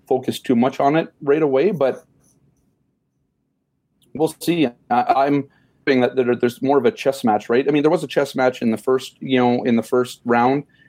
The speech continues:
It kinda switched halfway through it, well, halfway through game three because the Jets had to figure out more offense. I don't think that's gonna be the same thing. I don't think it's, it's, it's more trying to limit the offense this way,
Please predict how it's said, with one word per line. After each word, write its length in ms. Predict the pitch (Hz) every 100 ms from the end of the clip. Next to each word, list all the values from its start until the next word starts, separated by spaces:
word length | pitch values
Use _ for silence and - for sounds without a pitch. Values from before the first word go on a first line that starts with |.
| -
It 120 | 123
kinda 200 | 139 123
switched 460 | - - 131 - -
halfway 360 | 123 123 127
through 300 | 117 - 127
it, 100 | 139
well, 120 | 123 107
halfway 260 | 120 123
through 200 | 120 123
game 240 | 113 113 113
three 240 | - 120
because 260 | 143 120 104
the 60 | 104
Jets 360 | 123 120 - _ _ _
had 100 | 123
to 60 | 120
figure 320 | - 127 123
out 100 | 113
more 200 | 110 107
offense. 520 | 101 110 - 139 160 _ _ _ -
I 40 |
don't 180 | 147 185
think 200 | 180 -
that's 220 | 156 147
gonna 160 | - 143
be 60 | 135
the 120 | 117
same 280 | - 127 117
thing. 180 | 131 107
I 80 |
don't 180 | 107 131
think 160 | 131 135
it's, 140 | 135 -
it's, 200 | 131 -
it's 180 | 127 127
more 260 | 123 127
trying 320 | 113 - 123 123
to 60 |
limit 480 | 110 110 127 127 123 -
the 160 | 117
offense 560 | 107 123 - 113 107 - -
this 360 | 127 123 120
way, 280 | 127 117 113